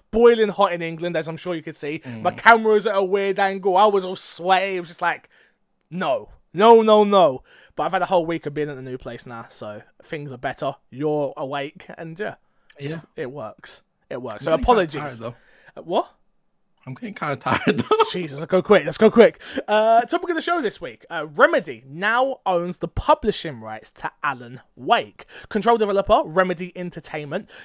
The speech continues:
Speaker 1: just earned its royalties for a previously published games, including Alan Wake. The Finnish company earned two point five million, that's two point five million euros in royalties,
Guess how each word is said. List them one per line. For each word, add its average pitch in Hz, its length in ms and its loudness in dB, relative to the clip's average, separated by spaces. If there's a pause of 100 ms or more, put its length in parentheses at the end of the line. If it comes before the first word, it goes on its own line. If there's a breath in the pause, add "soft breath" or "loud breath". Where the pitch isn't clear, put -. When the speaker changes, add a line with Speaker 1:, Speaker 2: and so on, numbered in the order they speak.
Speaker 1:
just 214 480 0
earned 160 340 -6 (100)
its 160 200 -16
royalties 151 640 -2
for 160 120 -8
a 147 60 -6
previously 208 460 -6
published 143 440 -8
games, 120 460 -16 (140)
including 190 800 -2 (100)
Alan 147 280 -10
Wake. 135 360 -8 (340 loud breath)
The - 100 -2
Finnish 294 220 -4
company 214 420 -4
earned 185 200 -6
two 302 360 0
point 269 360 -6
five 196 440 0
million, 180 760 -2 (160)
that's - 180 -6
two 247 220 -8
point - 260 -6
five 180 320 -2 (220)
million 285 560 -2 (120)
euros 156 680 -4 (320 loud breath)
in 247 200 -4
royalties, 156 560 -4